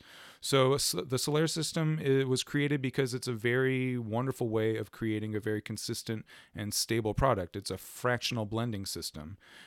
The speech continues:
And so the way it works typically is you have three rows of barrels that are stacked on top of one another. The uh, row on the bottom is called the Solera. This is the oldest wine.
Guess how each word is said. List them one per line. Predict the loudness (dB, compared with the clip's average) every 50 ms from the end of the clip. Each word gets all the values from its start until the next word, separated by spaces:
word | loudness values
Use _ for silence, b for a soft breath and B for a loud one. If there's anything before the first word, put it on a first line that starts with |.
| B B
And | -6 -4
so | -2 -2 -2
the | -2 0
way | 0 0 2 0
it | 0 0
works | 0 0 0 0 -2 -4 -2
typically | 0 0 0 0 -2 -2 0 -2 -2 0 0
is | 0 -2 0 0
you | 0 0
have | 0 0 0
three | -2 -2 0 2 2 2
rows | 4 4 4 4 4 2
of | 0 0
barrels | 2 0 2 2 0 0 -2 -2 -2
that | -2 -2 0
are | -2
stacked | -2 -2 0 0 0 0 0 -2 -4
on | -6 -6
top | -4 -4 -4 -4 -4
of | -8
one | -8 -8 -10
another. | -10 -10 -12 -12 -10 -10 -10 -10 -12 B B B B B B B B
The | -4 -4 -4 -4 -8 -18 -20 -20 _ _ -10
uh, | -6 -4 -2 -2 -2 0
row | 4 6 8 8 8 8 6
on | 6 4 4
the | 4
bottom | 4 6 6 6 6 4 4 2 0
is | -2 -4 -4
called | 0 2 2 2 2
the | 0 -2
Solera. | -2 0 0 0 0 0 0 0 -2 -2
This | -2 -2 -4 -2
is | -4 -4 -4
the | -6 -4
oldest | -2 -2 -2 -2 -4 -6 -8 -8
wine. | -8 -8 -8 -10 -10 -12 -14